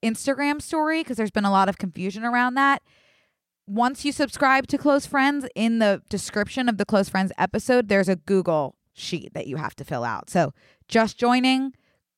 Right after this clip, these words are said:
just subscribing to Close Friends isn't enough. You have to fill out the Google sheet as well. Sorry if that was confusing.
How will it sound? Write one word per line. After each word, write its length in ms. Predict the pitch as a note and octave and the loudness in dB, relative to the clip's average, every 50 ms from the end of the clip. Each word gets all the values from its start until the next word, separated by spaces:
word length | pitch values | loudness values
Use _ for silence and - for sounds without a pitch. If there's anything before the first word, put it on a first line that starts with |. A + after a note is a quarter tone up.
| _ _ _ - | _ _ _ 0
just 160 | A#3+ A#3 A3+ - | 0 0 2 0
subscribing 380 | B3 - - B3 A#3+ A#3 B3 | -2 2 2 4 4 4 2
to 60 | B3 | 0
Close 220 | A#3 - C4 B3 A#3+ | 2 2 2 2 2
Friends 320 | - B3+ B3 B3+ B3 A3+ - | 2 2 2 2 2 0 -2
isn't 240 | - G3 E3+ F#3+ D#3+ | -2 -2 -2 -2 -4
enough. 320 | D#3 F3 F3+ E3+ F3 E3+ - | -4 -2 0 0 0 0 0
You 100 | E3+ E3 | -2 -2
have 140 | E3 E3 | -2 -4
to 80 | - - | -6 -6
fill 180 | - - E3 E3 | -4 -2 0 0
out 220 | D#3 D3+ D#3+ - _ _ - | 0 0 -4 -8 _ _ -8
the 100 | - D#3 | -6 -4
Google 260 | D#3 E3 D3+ D#3 D#3+ | -4 -4 -4 -6 -8
sheet 240 | - - D3+ D3 - | -10 -12 -14 -14 -12
as 160 | - - - | -14 -14 -12
well. 280 | - A#2 D#2+ - - _ _ _ _ _ _ _ _ _ _ _ | -12 -12 -12 -12 -14 _ _ _ _ _ _ _ _ _ _ _
Sorry 300 | - - - D3+ D3+ B2 | -16 -12 -10 -10 -10 -10
if 80 | G#2+ - | -12 -12
that 120 | B2 G2 | -12 -12
was 120 | - - | -12 -14
confusing. 440 | - - - - G2+ - - - - | -18 -20 -18 -18 -18 -18 -20 -20 -20